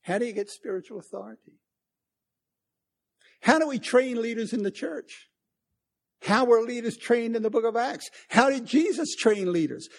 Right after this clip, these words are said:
Jesus was training the apostles and his first disciples to carry spiritual authority. How did he train them? The same way that Jesus trained the apostles is the way we today are to train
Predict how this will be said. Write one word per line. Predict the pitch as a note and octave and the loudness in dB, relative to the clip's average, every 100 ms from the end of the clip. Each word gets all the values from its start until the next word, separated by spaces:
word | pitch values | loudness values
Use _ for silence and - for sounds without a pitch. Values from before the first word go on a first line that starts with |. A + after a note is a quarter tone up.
| _ | _
Jesus | - A3+ D4 B3 C#4+ | 0 2 2 0 -4
was | B3 E3 | -4 -6
training | - - G3+ G#3+ A3+ B3+ | -6 0 0 0 -2 -4
the | A3+ F3 | -2 -4
apostles | - - F#3+ F#3+ - G#3 B3 | -4 -2 0 0 -2 -2 -4
and | - F3 | -4 -4
his | G3 | -4
first | - G3 F3 | -4 -6 -6
disciples | - - F#3 F3 A3+ G#3+ - - _ | -8 -2 -2 0 -2 -6 -10 -20 _
to | A#3+ | -8
carry | - - F3 F3+ F#3+ C4 | -2 2 2 2 0 -4
spiritual | - - D3+ E3 E3 - F#3+ | -8 -4 -2 -2 -4 -6 -8
authority. | - - C4+ D4+ C#4 - - _ _ _ | -10 -8 -6 -6 -8 -12 -20 _ _ _
How | - D3+ D#3+ | -2 2 4
did | F#3 | 4
he | F#3 A3+ | 2 -2
train | - C4 C4+ F4 | -2 -2 0 -2
them? | - - _ _ _ _ _ _ _ _ _ _ _ _ _ _ _ _ | -4 -8 _ _ _ _ _ _ _ _ _ _ _ _ _ _ _ _
The | F3+ | -2
same | F3+ - B3 C4+ | 0 2 2 2
way | A#3+ A#3+ | 0 0
that | G#3+ C#3+ | 0 -4
Jesus | B2 E3+ B3+ C#4 C#4 - - | -2 0 0 0 -4 -6 -4
trained | - G#3 G#3 G3+ | -2 -2 -4 -4
the | |
apostles | F3 - A3+ B3+ A#3 F3+ F3+ - - - - | -6 -6 -4 -2 -2 -2 -4 -6 -18 -14 0
is | F#3+ | 0
the | - F#3 | 2 0
way | F#3 F#3 | 2 0
we | D#3 D#3+ A#3 C4 | 0 0 0 0
today | - G3 D3+ A3 G#3+ G3 | -2 -4 0 2 2 0
are | G3+ E3 | 0 -2
to | E3 D#3+ | -2 -8
train | - - A3 A3 F#3 F3+ | -8 -8 -6 -2 -2 -2